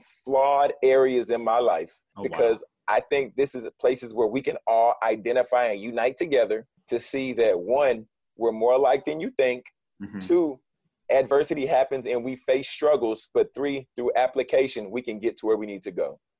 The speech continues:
Speaker 2: I love that. I love that. Take some time, one more time, to tell our listeners where they can email you some topics so that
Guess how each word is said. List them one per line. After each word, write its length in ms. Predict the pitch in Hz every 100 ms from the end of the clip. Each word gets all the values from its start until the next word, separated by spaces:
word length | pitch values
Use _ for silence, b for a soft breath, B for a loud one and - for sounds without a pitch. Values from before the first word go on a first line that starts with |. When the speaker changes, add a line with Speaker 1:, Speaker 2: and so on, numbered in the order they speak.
| _
Speaker 2:
I 40 | 92
love 240 | 92 90
that. 260 | 87 82 -
I 20 | 95
love 180 | 98 92
that. 140 | 87
Take 160 | 156 147
some 140 | 165
time, 320 | 147 123 117
one 140 | 117 113
more 120 | 113
time, 460 | - 104 104 104
to 400 | 104 - 104 98 B B -
tell 220 | 151 135
our 160 | 127 120
listeners 560 | 113 - 107 101 98 95 92
where 280 | 107 120 120
they 220 | 120 117
can 360 | 117 107 101 101
email 460 | 117 120 110 107 101
you 160 | 101
some 260 | 101 98 90
topics 680 | - 98 - 98 - - _ _
so 180 | - 104
that 320 | 104 95